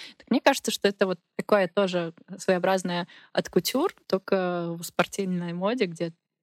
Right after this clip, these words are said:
там о-, овер, э, использование материалов, которые, э, даёт овер объёмы, которые там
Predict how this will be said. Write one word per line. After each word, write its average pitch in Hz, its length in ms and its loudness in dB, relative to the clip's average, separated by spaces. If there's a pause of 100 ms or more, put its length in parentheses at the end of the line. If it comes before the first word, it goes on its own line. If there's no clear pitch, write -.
(180)
там - 300 -6 (380)
о-, 170 360 0 (160)
овер, 180 460 -2 (100)
э, 165 320 -6
использование 170 560 -6
материалов, 202 720 -2 (100)
которые, 165 560 -10 (160)
э, 165 520 -6
даёт 170 460 -2
овер 170 320 2
объёмы, 190 580 2
которые 165 640 -8
там 160 200 -10